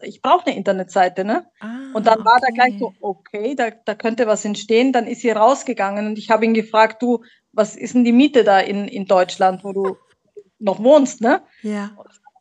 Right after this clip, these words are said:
Speaker 1: alles ganz frisch und hat er gemeint, "Ja, ich weiß nicht, es war, glaub ich, sechshundert Euro, also auch nicht so wenig." Und wie sie zurückgekommen ist, habe ich ihr dann quasi eine doppelsprachige Seite verkauft für
Speaker 2: Mhm.
Speaker 1: zwei Monate Monatsmiete, weil ich mir gedacht habe, dann bleibt er länger bei mir.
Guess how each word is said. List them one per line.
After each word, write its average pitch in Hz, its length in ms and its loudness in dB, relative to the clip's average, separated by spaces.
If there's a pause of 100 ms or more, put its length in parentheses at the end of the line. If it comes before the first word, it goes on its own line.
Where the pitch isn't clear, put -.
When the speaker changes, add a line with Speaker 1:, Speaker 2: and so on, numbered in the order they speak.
(100)
Speaker 1:
alles 214 140 -8
ganz 196 240 -6
frisch 226 300 -4
und 208 100 -4
hat 202 140 -2
er 202 40 -4
gemeint, 202 300 -4
"Ja, 196 140 2
ich 190 120 -8
weiß 190 180 -2
nicht, 190 140 -14
es - 100 -10
war, 180 100 2
glaub 185 160 2
ich, 180 100 -4
sechshundert 208 480 0
Euro, 262 540 6
also 202 200 -4
auch - 220 0
nicht 254 140 -2
so 254 140 -2
wenig." 269 420 0 (400)
Und 220 400 0
wie 233 100 -2
sie 247 140 -2
zurückgekommen 262 680 0
ist, 247 340 -4
habe 220 240 -2
ich 226 140 -10
ihr 233 80 2
dann 226 220 -4
quasi 220 440 0
eine 220 160 -8
doppelsprachige 220 840 -2
Seite 247 360 0
verkauft - 680 -2
für 214 100 -2 (120)
Speaker 2:
Mhm. - 0 -
Speaker 1:
zwei 202 320 2
Monate 285 320 2 (400)
Monatsmiete, 254 640 -2
weil 226 80 -2
ich 208 60 -10
mir 226 100 -4
gedacht 220 280 -2
habe, 214 100 -6
dann 220 120 -6
bleibt 226 240 -2
er 220 80 0
länger 220 240 -2
bei 190 140 -4
mir. 311 320 -4